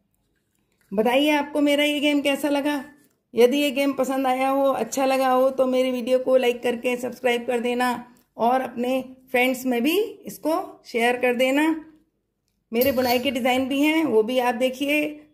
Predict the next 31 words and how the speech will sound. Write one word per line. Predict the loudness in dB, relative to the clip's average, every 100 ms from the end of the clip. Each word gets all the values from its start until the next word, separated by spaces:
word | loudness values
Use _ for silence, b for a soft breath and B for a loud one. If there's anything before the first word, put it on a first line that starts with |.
| -16
उसके | 0 4
बारे | 4 2 0
में | -2
भी | -2
मुझे | -2 -2 -2
बताइए | -2 -2 -2 -2
कि | -2
आपको | -4 -4 -2 -2 -4 -8 _ -4
कैसे | -2 2 2
लगे, | 2 2 2 0 -2 -12 _ -6
आप | -4 -4
कहाँ | -4 -4
कहाँ | -4 -4 -4
से | -2
मेरा | 0 2 2
वीडियो | 0 0 2
देख | 2 0
रहे | 0
हैं | 0
ये | 2 2
भी | 2
बताइए, | 0 2 0 2 2 0 -6 -18 _ _
और | -2 0 0
राधे | -2 0 0
राधे | 0 0 0 -2 -4 -14 -12
ज़रूर | 0 0 2 0 -2
ही | -2 -4 -4
लिख | -4 -2 -2
देना। | -4 -8 -8 -12 -20 _ _ _
राधे | -4 -2 0 0 2 2 4 2
राधे। | 2 -2 -4